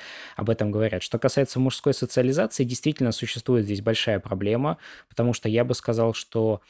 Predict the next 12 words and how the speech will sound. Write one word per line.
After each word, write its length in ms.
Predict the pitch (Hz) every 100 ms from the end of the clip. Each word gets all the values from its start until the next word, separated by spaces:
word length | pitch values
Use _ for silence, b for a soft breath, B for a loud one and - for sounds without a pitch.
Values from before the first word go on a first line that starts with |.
| b b b -
э, 240 | 110 101
в 140 | 98 -
поле, 640 | 139 131 123 117 110 104 - - _
э, 260 | 139 110 104
вот 240 | 98 101
в 60 | -
котором 320 | 120 120 110
я 220 | 110 123 139
рос, 340 | 135 131 -
это 200 | 120 107
была 240 | 107 107 98
основная, 640 | - 107 101 95 92